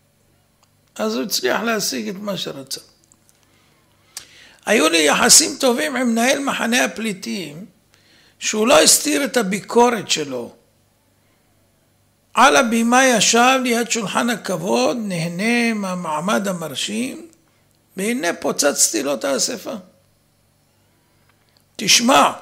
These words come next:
אמר לי בתוכחה, "יש פה דעות רבות וזרמים שונים, ועל כל פלג לכבד את דעת רעהו. יש להתחשב ברגשות הזולת.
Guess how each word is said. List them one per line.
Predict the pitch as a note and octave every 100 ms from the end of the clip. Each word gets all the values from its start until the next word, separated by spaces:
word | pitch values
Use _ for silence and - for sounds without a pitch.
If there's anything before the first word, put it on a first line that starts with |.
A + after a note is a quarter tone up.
| - _ _ _ _ _ _ -
אמר | E3+ G3+ G#3
לי | G3+ G3
בתוכחה, | F3+ - - - - D#3 B2 _ _ _ _ _ -
"יש | A#3 C#4+ -
פה | D4+ C#4
דעות | B3+ A#3+ C#4 C#4
רבות | A#3 A3+ F3+ C4+ C#4+ C#4+ D#4+
וזרמים | F#3+ F#3 G#3 A3+ C#4 B3
שונים, | - A#3 A3+ A#3+ G3 B2 _ - _ _ _ _
ועל | - G#3 G#3
כל | B3+ A#3+ F#3
פלג | C4+ C#4+ C#4+ A#3+
לכבד | B3+ G#3 G#3+ A#3+ C4+ C4
את | G#3
דעת | B3+ C4 B3 B3
רעהו. | A#3 B3+ B3 E3 D#3 - _ _ _ _ _
יש | F3+ C4+ C4+ D#4
להתחשב | C4 - B3 - C4+ C4 B3
ברגשות | B3+ G#3+ - E4 -
הזולת. | C4 F#3 A#3 B3 C4+ A3+ -